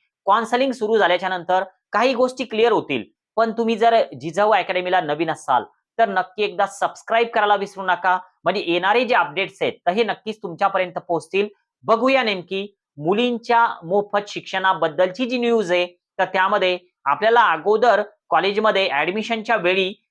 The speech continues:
डीडी द्यायचं काम पडू शकतं किंवा नाही. बघूया, बघा, अ, न्यूजपेपर जो आहे, तर तो आहे लोकमत मुंबईचा आणि न्यूजचं जे टायटल आहे, तर ते रीड करूया. बघा, विद्यापीठ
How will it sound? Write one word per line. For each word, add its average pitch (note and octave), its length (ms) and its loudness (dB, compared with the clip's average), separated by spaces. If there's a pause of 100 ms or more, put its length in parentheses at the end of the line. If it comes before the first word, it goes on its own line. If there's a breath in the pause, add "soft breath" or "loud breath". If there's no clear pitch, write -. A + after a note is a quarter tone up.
डीडी G3+ 320 -2
द्यायचं G3+ 320 0
काम F#3 240 0
पडू F3 220 -2
शकतं F3 300 -4
किंवा E3 400 0 (240)
नाही. C#3+ 340 -4 (260)
बघूया, A#3 380 2 (120)
बघा, G#3+ 320 2 (480)
अ, D#3 260 6 (140)
न्यूजपेपर A3+ 680 0
जो A3+ 120 2
आहे, G3+ 280 2
तर G3 120 0
तो G3+ 140 -2
आहे F#3+ 540 0
लोकमत F#3+ 520 0
मुंबईचा D#3+ 680 0 (320)
आणि F3+ 160 2
न्यूजचं G3+ 440 -2
जे A3+ 140 0
टायटल E3 440 0
आहे, G2+ 100 0 (280)
तर F#3+ 60 4
ते A#3+ 160 2
रीड A#3 180 0
करूया. A3 380 2 (200)
बघा, G3+ 280 2 (460)
विद्यापीठ G#3+ 640 0